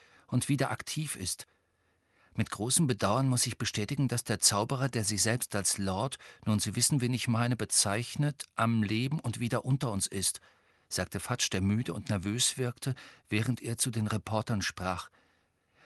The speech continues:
„Mit fast ebenso großem Bedauern geben wir die Massenrevolte der Dementoren in Azkaban bekannt, die sich offen weigern, weiterhin im Dienste des Ministeriums zu arbeiten. Wir glauben, dass die Dementoren gegenwärtig ihre Anweisungen von Lord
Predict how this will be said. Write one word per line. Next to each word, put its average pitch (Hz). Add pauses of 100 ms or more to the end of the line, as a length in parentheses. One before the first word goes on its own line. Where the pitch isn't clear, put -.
(120)
„Mit 135
fast -
ebenso 165
großem 160
Bedauern 135
geben 139
wir 143
die 135
Massenrevolte 135
der 120
Dementoren 123
in -
Azkaban 117
bekannt, 135 (440)
die 131
sich 117
offen 147
weigern, 135
weiterhin 139
im 127
Dienste 151
des 131
Ministeriums 127
zu -
arbeiten. 95 (760)
Wir -
glauben, 131
dass 135
die 123
Dementoren 123
gegenwärtig 120
ihre 120
Anweisungen 123
von 107
Lord 107